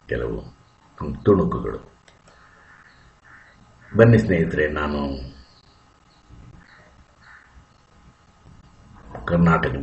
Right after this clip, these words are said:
ಹಳ್ಳಿಯ ಮಕ್ಕಳಿಗಾಗಿ ಒಂದು ಪ್ರಯತ್ನವನ್ನು ಪಡ್ತಾ ಇದ್ದೀನಿ.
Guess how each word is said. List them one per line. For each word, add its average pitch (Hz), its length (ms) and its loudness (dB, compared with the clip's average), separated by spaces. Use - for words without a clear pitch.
ಹಳ್ಳಿಯ 78 280 0
ಮಕ್ಕಳಿಗಾಗಿ 69 640 -4
ಒಂದು 67 300 -6
ಪ್ರಯತ್ನವನ್ನು 67 640 -4
ಪಡ್ತಾ 64 280 -4
ಇದ್ದೀನಿ. 64 360 -6